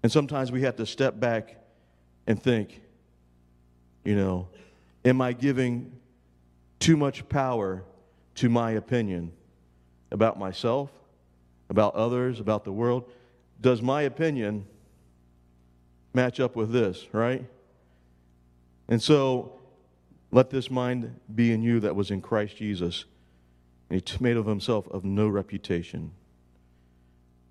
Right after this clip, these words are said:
John three thirty, just talking about John the Baptist, he just said,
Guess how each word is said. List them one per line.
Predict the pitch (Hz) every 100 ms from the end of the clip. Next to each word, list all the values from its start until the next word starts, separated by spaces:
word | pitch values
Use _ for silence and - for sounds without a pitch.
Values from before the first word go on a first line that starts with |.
| _ _ _ _ _ _ -
John | 139 156
three | 147 147
thirty, | 143 156 160 143 123 123 117 - _ _ _
just | 135 127 - -
talking | 139 139 131
about | 117
John | 127 127
the | 123
Baptist, | 120 120 - 104
he | 131
just | 131 110 -
said, | 107 104